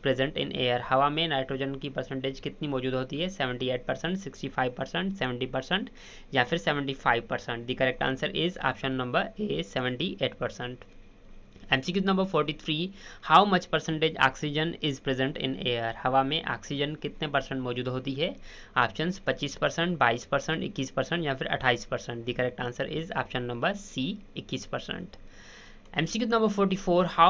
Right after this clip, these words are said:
much percentage carbon dioxide is present in air? हवा में कार्बन डाइऑक्साइड जो है वो कितने परसेंट मौजूद होती है? ऑप्शंस ज़ीरो पॉइंट ज़ीरो थ्री सेवन, ऑप्शन, अ, ज़ीरो पॉइंट ज़ीरो थ्री,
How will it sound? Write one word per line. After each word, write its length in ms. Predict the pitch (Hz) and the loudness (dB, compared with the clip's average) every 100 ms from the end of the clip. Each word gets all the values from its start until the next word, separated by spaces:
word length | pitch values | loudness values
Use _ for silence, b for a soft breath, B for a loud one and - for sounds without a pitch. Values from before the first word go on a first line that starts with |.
| 208 | 8
much 120 | 180 - | 4 2
percentage 500 | 165 175 170 165 165 - | -2 0 4 4 4 6
carbon 300 | 143 139 147 | 8 8 6
dioxide 560 | 139 131 - - 143 143 | 6 6 4 0 0 0
is 140 | 147 - - | -6 -8 2
present 380 | 131 123 151 180 | 6 6 4 0
in 160 | 139 135 | -2 -2
air? 240 | 135 120 117 | 0 0 2
हवा 260 | 127 139 | 4 6
में 180 | 151 170 | 6 4
कार्बन 340 | 151 131 139 | 4 6 4
डाइऑक्साइड 460 | 143 147 135 - 135 | 4 2 2 0 0
जो 100 | 135 | 2
है 60 | 131 | 0
वो 120 | 135 | -2
कितने 300 | - 180 185 | -4 -4 -2
परसेंट 320 | 170 135 139 | -2 -2 -2
मौजूद 220 | 127 123 | -2 -2
होती 240 | 123 120 127 | -4 -4 -4
है? 220 | 135 262 B B B - | -4 -6 B B B -2
ऑप्शंस 500 | 113 - 151 196 196 | -2 0 0 0 0
ज़ीरो 260 | 131 135 | 4 4
पॉइंट 360 | 131 127 123 127 | 6 4 4 2
ज़ीरो 200 | 120 127 | 0 -2
थ्री 200 | 127 139 | -2 -4
सेवन, 420 | 135 143 143 185 208 B B B B - - | 0 0 2 -2 -4 B B B B -12 -8
ऑप्शन, 460 | 190 - 143 165 - | -6 0 0 0 -4
अ, 180 | 156 135 | 0 2
ज़ीरो 200 | 127 139 | 2 4
पॉइंट 180 | 143 131 | 4 4
ज़ीरो 140 | 131 | 2
थ्री, 280 | 131 - 143 | 0 0 0